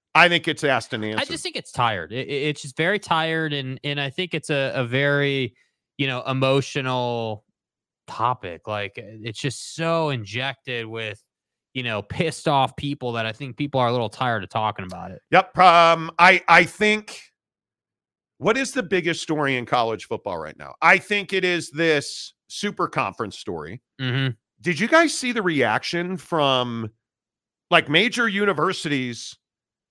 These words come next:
Speaker 1: the collectives, like, like, people were really,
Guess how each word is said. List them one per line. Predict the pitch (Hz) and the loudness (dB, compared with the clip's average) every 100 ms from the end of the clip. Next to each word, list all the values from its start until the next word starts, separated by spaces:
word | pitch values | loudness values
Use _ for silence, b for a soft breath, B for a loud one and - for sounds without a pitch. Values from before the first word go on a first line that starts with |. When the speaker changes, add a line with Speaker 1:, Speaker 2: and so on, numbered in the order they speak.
| _ | _
Speaker 1:
the | - 165 | 0 0
collectives, | 165 180 175 202 - 190 185 180 156 147 - - | 2 4 6 6 6 4 4 0 -4 -10 -12 0
like, | 160 147 | 0 2
like, | 160 147 - | 2 2 0
people | 214 226 262 254 | -6 -4 0 0
were | 202 170 | 2 2
really, | 147 151 165 180 185 180 175 165 | 0 -2 -2 0 -2 -4 -6 -8